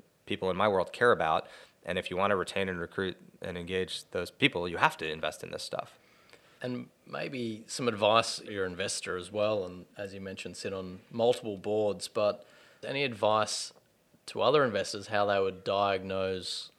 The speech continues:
Speaker 2: cultures of businesses that they're looking at? You mentioned Glassdoor
Speaker 1: Yeah, well,
Speaker 2: is
Speaker 1: yeah.
Speaker 2: an obvious one, but are, are
Speaker 1: Yeah.
Speaker 2: there any other sort of key things that you'd look at?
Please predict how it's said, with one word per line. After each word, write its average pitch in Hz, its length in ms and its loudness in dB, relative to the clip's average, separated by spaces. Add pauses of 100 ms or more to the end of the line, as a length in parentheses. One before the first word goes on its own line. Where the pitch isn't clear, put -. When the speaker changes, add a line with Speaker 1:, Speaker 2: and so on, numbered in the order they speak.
Speaker 2:
cultures 95 420 -2
of 90 140 -10
businesses 95 560 -10
that 104 220 -6
they're 110 160 2
looking 107 320 -2
at? 92 260 -4 (100)
You 92 140 -10
mentioned 92 400 -10
Glassdoor 98 480 0
Speaker 1:
Yeah, 104 200 6
well, 151 240 10
Speaker 2:
is 120 100 6
Speaker 1:
yeah. 120 120 8
Speaker 2:
an 117 80 4
obvious 120 380 6
one, 113 240 4
but 113 100 8
are, 117 120 8
are 123 120 6
Speaker 1:
Yeah. 123 60 8
Speaker 2:
there 127 240 8
any 143 180 6
other 117 360 8
sort 110 180 -4
of 98 140 -8 (380)
key 131 280 -2
things 107 440 -2
that 92 160 -6
you'd 98 180 -8
look 101 180 -8
at? - 200 -8